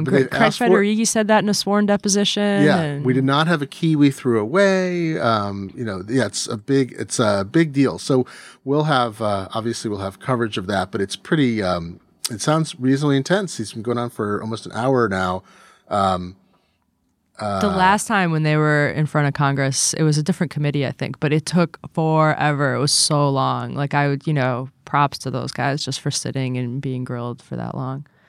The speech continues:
Speaker 1: Yep. Yeah, and they haven't yet, uh, yeah, this is all very interesting. It's gonna say they haven't said they're, what they're gonna do with iCloud, but it's already come up.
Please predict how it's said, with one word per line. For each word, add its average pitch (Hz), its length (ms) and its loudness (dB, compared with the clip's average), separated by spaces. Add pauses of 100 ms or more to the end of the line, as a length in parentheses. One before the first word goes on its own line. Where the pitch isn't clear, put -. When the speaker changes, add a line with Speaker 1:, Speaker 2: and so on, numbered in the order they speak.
Speaker 1:
Yep. 113 580 -2
Yeah, 127 200 2
and 113 80 -2
they 127 80 -2
haven't 151 300 2
yet, 135 520 -2
uh, 117 540 0
yeah, 92 180 -6
this - 160 -14
is 143 60 0
all 139 80 4
very 117 180 0
interesting. - 300 -8 (100)
It's 104 140 -8
gonna 120 100 -6
say 113 140 -2
they 107 80 0
haven't 117 240 -2
said 127 240 0
they're, 117 180 -4
what 104 140 -8
they're 104 80 -8
gonna 98 80 -6
do 92 80 -2
with 90 100 -8
iCloud, 90 460 -8
but 76 80 -12
it's - 180 -14
already 98 220 -6
come 95 240 -6
up. - 180 -12